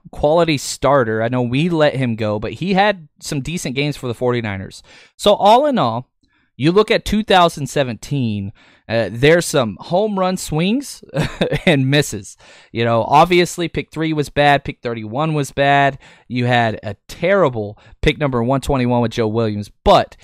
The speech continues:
you look at the back half of this draft, and you get George Kittle, Trent Taylor, D J Jones. That is decent, um, to say the least. You got the best tight end in the league.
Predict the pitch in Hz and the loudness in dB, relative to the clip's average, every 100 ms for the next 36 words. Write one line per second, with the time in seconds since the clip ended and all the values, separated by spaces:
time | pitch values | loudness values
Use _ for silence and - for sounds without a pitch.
0 | - _ 107 139 196 208 - 165 127 151 | -20 _ -4 -2 2 2 0 -4 0 4
1 | 156 147 147 139 - 120 127 - - 113 | 2 2 2 0 -2 -4 -4 -6 -4 0
2 | 113 107 95 120 160 131 110 - 147 175 | 0 -2 -8 -8 -4 -2 -4 -2 2 2
3 | - - 135 127 120 - 180 - - 143 | 0 -4 -2 0 -4 -2 -2 -2 -4 -2
4 | 135 123 123 139 147 143 120 117 123 131 | -2 -4 -4 -6 -2 -2 -2 -4 -2 -2
5 | 127 - _ _ - 107 113 139 156 - | -4 -8 _ _ -20 -14 -4 -2 -2 -2
6 | 135 127 110 120 117 110 95 98 _ _ | -2 -2 -6 -8 -8 -6 -12 -18 _ _
7 | _ 107 110 107 104 101 95 - - 107 | _ -6 -4 -4 -6 -8 -14 -14 -12 -6
8 | 131 113 104 98 95 - _ 117 131 143 | -6 -6 -8 -12 -16 -20 _ -12 -6 -4
9 | 131 113 104 _ 143 147 - - 135 139 | -4 -6 -16 _ -4 -4 -4 -4 -2 0
10 | 131 123 113 107 101 101 104 _ | 0 0 -2 -4 -6 -10 -14 _